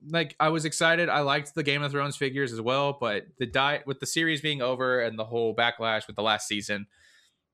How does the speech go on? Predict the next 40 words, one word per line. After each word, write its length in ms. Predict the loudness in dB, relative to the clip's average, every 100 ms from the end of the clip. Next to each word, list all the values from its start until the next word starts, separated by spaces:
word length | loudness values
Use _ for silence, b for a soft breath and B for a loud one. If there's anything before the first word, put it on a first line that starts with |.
| _ _ _ _ _ -14
th-, 160 | -6 2
as 180 | 2 4
much 200 | 0 0
as 80 | 0
they 120 | 0
want 340 | 0 -2 -2
to 80 | -4
continue 460 | -6 -6 -2 0 0
it, 140 | -2 _ _ _ _ _ _ _ _ _ _ _ -4
'cause 140 | 0
they 100 | 2
wanna 280 | 2 2 2
give 160 | 0 0
us 140 | 0
more 140 | -2
figures 320 | -2 -2 -4 -6
from 120 | -4
Game 160 | -4
of 80 | -4
Thrones, 340 | -4 -4 -4 0
that 280 | 0 0 -6 B B B B B -2
they 80 |
just 160 | -2 0
don't 160 | 0 0
see 200 | -2 -2
retailers 520 | -2 0 0 0 -2
asking 340 | -4 -6 -6 -10
for 220 | -4 -2
it, 60 | -2
and 80 | -2
they 60 |
don't 140 | -4 -2
wanna 200 | -4 -6
just 220 | -8 -10
make 260 | -4 -2 -2
'em 180 | -6 -4
just 220 | -6 -2
to 100 | -2
have 240 | 0 0
'em 200 | -2 -6